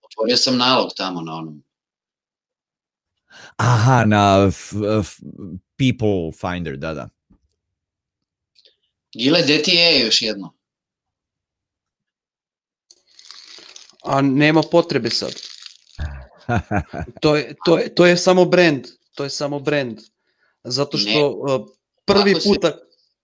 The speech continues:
Speaker 3: kada sam pokušavao da se registrujem, nisam mogao da se registrujem ovako, nego sam morao da dodam još jedno E da bi prošla registracija i to je tako ostalo.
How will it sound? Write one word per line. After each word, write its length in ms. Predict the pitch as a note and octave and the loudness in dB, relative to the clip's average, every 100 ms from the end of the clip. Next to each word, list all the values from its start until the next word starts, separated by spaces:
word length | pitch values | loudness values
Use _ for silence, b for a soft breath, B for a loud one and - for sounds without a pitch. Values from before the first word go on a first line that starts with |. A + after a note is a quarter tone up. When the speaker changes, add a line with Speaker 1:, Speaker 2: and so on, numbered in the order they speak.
| _ _ C3+ | _ _ -8
Speaker 3:
kada 220 | D#3+ D3+ | -4 -2
sam 220 | D3 D3+ C#3+ | -2 -2 -2
pokušavao 640 | D3 C#3+ C#3+ D#3 D3+ E3+ | -2 -4 -2 2 6 6
da 100 | C#3 | 2
se 160 | - C#3 | -2 -2
registrujem, 560 | C3+ C#3+ E3 F#3 E3 | -2 -2 0 2 4
nisam 320 | E3 E3+ F3 F3 | 4 2 2 0
mogao 220 | E3 D3+ | 0 -2
da 80 | D3 | -4
se 160 | - | -2
registrujem 500 | D3 D3 D3+ E3 D3 | -2 -2 -4 0 0
ovako, 380 | C#3+ C#3+ C#3 - | 2 2 0 -2
nego 200 | A#2+ G#2+ | -10 -10
sam 180 | - C3+ | -8 -4
morao 220 | C3+ C#3+ | 0 2
da 140 | C3+ | 2
dodam 400 | C3+ C#3 C#3 B2+ - | 2 2 2 -2 0
još 280 | D3 C#3+ | 0 2
jedno 300 | D3 C#3+ D3 | 2 2 0
E 120 | C#3+ A#2+ | 0 -2
da 120 | B2+ | -4
bi 320 | B2+ B2 - | -4 -6 -8
prošla 320 | - C3+ D3 | -6 -4 -2
registracija 720 | C3+ B2+ C3 C3+ B2 - A#2 F#2 | -4 -4 -4 -2 -2 -4 -8 -6
i 140 | A2 | -4
to 80 | B2+ | -2
je 80 | A#2+ | -2
tako 260 | B2+ - | -2 0
ostalo. 400 | B2+ - A#2 F2+ | -2 0 -2 -2